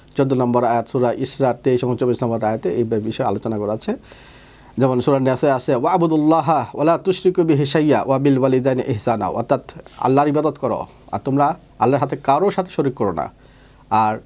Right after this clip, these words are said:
পিতামাতার প্রতি সদ্ব্যবহার করো। ঠিক একইভাবে, আহ, সূরা আহকাফের পনেরো নম্বর আয়াতে আছে, "ওয়া ওয়াস-, ওয়া ওয়াসানাল ইনসানা বিওয়ালিদাইহি ইহসানান হামালতাহু উম্মাহু কুরহান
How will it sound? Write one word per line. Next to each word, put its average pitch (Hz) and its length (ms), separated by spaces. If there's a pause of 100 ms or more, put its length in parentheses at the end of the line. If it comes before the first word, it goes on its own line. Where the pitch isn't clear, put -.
(800)
পিতামাতার 143 400
প্রতি 180 240
সদ্ব্যবহার 104 420
করো। - 200 (880)
ঠিক 147 120
একইভাবে, 151 520 (680)
আহ, 113 880
সূরা 131 520
আহকাফের 143 640
পনেরো 139 200
নম্বর 131 140
আয়াতে 127 160
আছে, 123 100
"ওয়া 135 120
ওয়াস-, - 680
ওয়া 147 120
ওয়াসানাল 170 680
ইনসানা 165 580
বিওয়ালিদাইহি 151 640
ইহসানান 143 760 (1200)
হামালতাহু 170 640
উম্মাহু 170 540 (580)
কুরহান 165 500